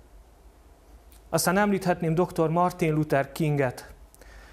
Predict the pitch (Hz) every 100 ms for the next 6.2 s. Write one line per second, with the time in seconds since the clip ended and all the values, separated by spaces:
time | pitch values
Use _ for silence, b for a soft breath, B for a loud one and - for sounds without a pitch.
0 | B B 147 165 175 156 151 151 - 170
1 | 175 175 175 - 147 143 139 - 135 156
2 | 147 147 139 135 - - 131 - - -
3 | - - - 156 160 - 139 139 135 -
4 | B B B B B B B - - -
5 | _ - 147 196 196 170 170 170 147 139
6 | 127